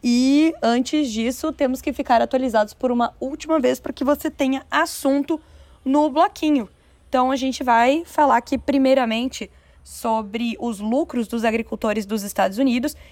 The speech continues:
que devem cair vinte e seis por cento em dois mil e vinte e quatro, segundo estimativas do próprio governo americano. Também vamos falar por que a Disney vai investir um vírgula cinco bilhão de dólares na Epic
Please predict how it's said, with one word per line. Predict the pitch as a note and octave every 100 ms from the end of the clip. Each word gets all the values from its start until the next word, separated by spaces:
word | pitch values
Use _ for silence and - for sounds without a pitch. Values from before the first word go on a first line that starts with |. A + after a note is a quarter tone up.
| -
que | -
devem | G3+ G#3+
cair | A#3 A#3+ A#3+
vinte | G3+ C4+ G4+
e |
seis | C4+ B3 A#3
por | A#3
cento | - G3+ A#3+ C#4
em | G#3+
dois | G3
mil | G3+
e | F#3+
vinte | F#3+ -
e |
quatro, | - G3 B3+ A3
segundo | - G3+ G3+ G#3+
estimativas | - A3+ G3+ - G#3+ G3
do | G3
próprio | - G3+ A#3+ B3+
governo | G#3+ G3+ F#3+
americano. | G3+ D4+ - G#3+ A#3+ - - - - -
Também | B3 G#3+ B3+
vamos | D4+ A#3+
falar | - A3 G#3+ -
por | B3
que | A3 B3+ C4 -
a | A#3+
Disney | A3+ - A#3+ D4+ A#3 F3 - - -
vai | A3 A#3
investir | B3+ B3+ - B3+ -
um | C4 D4+
vírgula | D4+ C4+ A3+
cinco | - B3+ A#3+
bilhão | G#3 B3+ A3+ C#4+
de | C4+
dólares | G#3 G3+ A3+ A3+ G3+
na | G#3 -
Epic | G3+ A3+